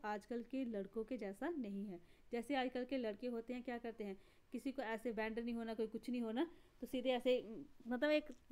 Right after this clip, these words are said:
जूठा सा, जैसे किसी को कहते हैं ना कि वो कर देना, नमस्कार कर देना।" तो कहता है,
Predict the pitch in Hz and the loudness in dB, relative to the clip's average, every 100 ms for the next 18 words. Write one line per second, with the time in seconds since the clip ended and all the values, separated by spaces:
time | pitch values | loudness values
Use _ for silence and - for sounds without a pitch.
0 | 214 - 208 262 285 269 277 269 269 247 | -14 -6 2 4 6 4 4 2 2 2
1 | 269 262 226 285 415 - - - - - | 2 2 2 2 0 -6 -18 -12 -4 0
2 | 247 254 220 208 185 - - - - 233 | 2 2 0 -2 -4 -8 -20 -18 -4 -2
3 | 233 - 220 220 208 190 175 - - - | 0 0 0 2 0 0 -2 -6 -20 -20
4 | - - - - 269 277 262 427 427 - | -20 -20 -18 -8 -2 0 2 0 -2 -18